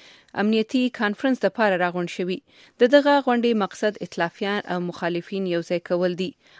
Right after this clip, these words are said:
او د اختلاف نه وړاندې خبرو اترو ته پام راړول دي. دغه څلور پنځوستمه غونډې ته وینا کې د امریکا د قومي امنیت سلاکار ایچ آر میکماستر ویلي، سږني کال چې موږ دلته راغونډ شوي یو، نو دا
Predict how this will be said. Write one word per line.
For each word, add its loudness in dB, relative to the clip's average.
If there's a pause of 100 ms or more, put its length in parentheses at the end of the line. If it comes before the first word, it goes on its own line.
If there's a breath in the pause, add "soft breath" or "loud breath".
(120 soft breath)
او 2 (100)
د 2 (300)
اختلاف -4
نه -2
وړاندې 0
خبرو -4 (100)
اترو -4 (100)
ته 0
پام -2
راړول -2
دي. -2 (640 soft breath)
دغه 4 (260)
څلور 2
پنځوستمه -2 (200)
غونډې -2 (100)
ته 0
وینا 0
کې -2
د 2
امریکا -2
د -2
قومي -4
امنیت -6
سلاکار -2 (120)
ایچ -8 (140)
آر -2
میکماستر -6
ویلي، 0 (480 loud breath)
سږني 6
کال 2
چې 0
موږ 0 (100)
دلته 0 (100)
راغونډ -2
شوي -2
یو، 2 (380 loud breath)
نو 2 (100)
دا 4